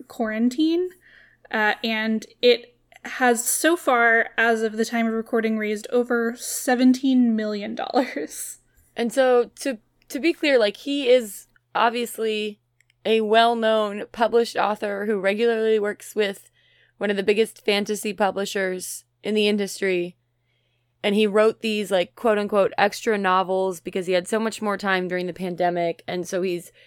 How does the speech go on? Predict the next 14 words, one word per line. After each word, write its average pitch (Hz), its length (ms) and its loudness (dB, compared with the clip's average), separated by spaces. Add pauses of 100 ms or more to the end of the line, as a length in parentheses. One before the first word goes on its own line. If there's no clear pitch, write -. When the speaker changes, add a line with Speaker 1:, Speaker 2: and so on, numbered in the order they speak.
(480)
Speaker 2:
doing 214 300 2
this 190 160 -2
special 196 380 0
Kickstarter 196 580 -2
thing 185 460 -4
to 185 800 -2 (1500)
essentially, 254 580 2
as 208 140 2
you 226 100 -4
said 226 380 -2 (360)
this - 220 -6
morning, 226 300 0
Katie, 180 240 -2
like, 175 160 0